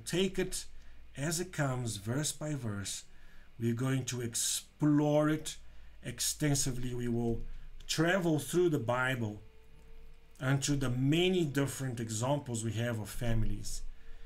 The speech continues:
And in doing so, I pray unto God that your family may be blessed, that, um,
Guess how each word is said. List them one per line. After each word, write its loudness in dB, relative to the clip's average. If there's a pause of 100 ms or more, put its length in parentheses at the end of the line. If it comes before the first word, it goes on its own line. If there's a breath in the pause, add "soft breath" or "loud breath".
(300 soft breath)
And -2
in 0
doing 2
so, 2 (160)
I 0 (160)
pray 2
unto -2
God -6 (800 soft breath)
that -4
your 4
family 2
may -2
be -2
blessed, -8 (520 soft breath)
that, 0 (520)
um, -2